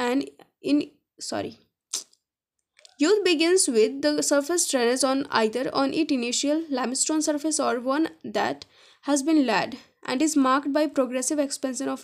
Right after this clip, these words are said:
underground drainage। देखो यहाँ पे क्या होगा,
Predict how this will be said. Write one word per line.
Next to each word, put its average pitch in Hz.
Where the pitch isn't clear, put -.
underground 269
drainage। -
देखो 226
यहाँ 240
पे 330
क्या 302
होगा, 226